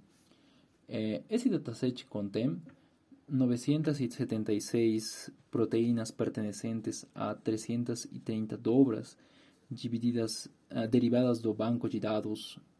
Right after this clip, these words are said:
scope. Ah, con respecto a los, a, a los resultados, en esta tabla se muestra a comparación utilizando o dataset le, ah,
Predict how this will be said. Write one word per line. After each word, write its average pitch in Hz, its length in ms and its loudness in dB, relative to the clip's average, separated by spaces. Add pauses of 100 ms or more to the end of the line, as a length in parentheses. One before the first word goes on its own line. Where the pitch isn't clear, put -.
(140)
scope. 139 480 2 (2000)
Ah, 110 500 0
con 117 160 -6
respecto 123 560 4
a 113 80 4
los, - 420 -2 (1040)
a, 104 560 -2 (180)
a 123 60 -2
los 113 100 -8
resultados, 110 720 -4 (500)
en 127 100 2
esta 160 220 0
tabla 123 440 0
se - 180 -8
muestra 117 580 -4 (120)
a 135 140 -6
comparación 123 800 0 (840)
utilizando 120 1080 2
o 117 120 -4
dataset 107 960 -4
le, 123 360 -2 (880)
ah, 104 720 -2